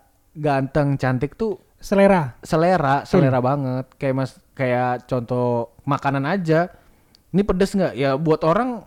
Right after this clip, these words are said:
Speaker 2: Yang suka pedes
Speaker 1: yang
Speaker 2: ya.
Speaker 1: suka pedes ya biasa
Speaker 2: Iya.
Speaker 1: aja. Bagi orang yang nggak suka, s-,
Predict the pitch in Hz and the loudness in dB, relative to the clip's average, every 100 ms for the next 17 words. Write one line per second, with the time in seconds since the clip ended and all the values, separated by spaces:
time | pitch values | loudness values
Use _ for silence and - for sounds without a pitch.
0 | _ - 190 180 180 185 190 156 160 151 | _ 0 2 4 2 2 2 2 2 0
1 | 143 175 294 143 131 127 117 135 156 143 | -2 -2 -2 -2 -2 -4 -4 -2 0 0
2 | 156 196 - _ _ 120 123 123 123 127 | -2 -2 -8 _ _ -10 -6 -4 -4 -4
3 | 127 120 127 147 254 - _ _ _ - | -6 -6 -8 -6 -8 -10 _ _ _ -20
4 | - | -20